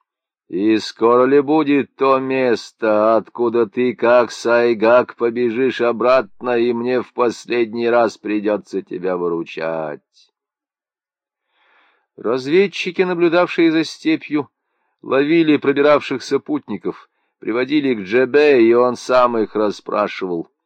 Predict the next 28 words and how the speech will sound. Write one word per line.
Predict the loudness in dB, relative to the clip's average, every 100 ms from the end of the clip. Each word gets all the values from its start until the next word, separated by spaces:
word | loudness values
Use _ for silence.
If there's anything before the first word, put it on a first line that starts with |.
| _ _ _ -8
о | -6
племенах, | -4 -2 -2 -2 0 2 2 0
обитающих | -4 -2 0 0 -2 -6 -6 -6
к | -10
западу | -2 0 0 -2 -6
и | -8
к | -10
северу, | -8 -6 -2 -4 -6 -10 _ _ _ _
о | -12 -10
путях | -10 -2 0 0 -2 -8
к | -12
ним, | -8 -8 -10 _ _ _ _
о | -2 2
реках | 4 4 2 0 0
и | 0
переправах | 0 -2 2 2 2 0
через | -4 -6 -6 -8
них, | -10 -12 _ _ _ _ _
о | -4 -4
корме | -4 2 4 4 0 -4
для | -4 -4
коней, | -4 -6 -8 -8
о | -6
богатых | -2 0 2 2 0 -2
городах | -2 0 0 0 0 -2
и | -6
сильных | -8 -10 -6 -6 -6
крепостях, | -2 -2 0 -4 -4 0 0 0 -8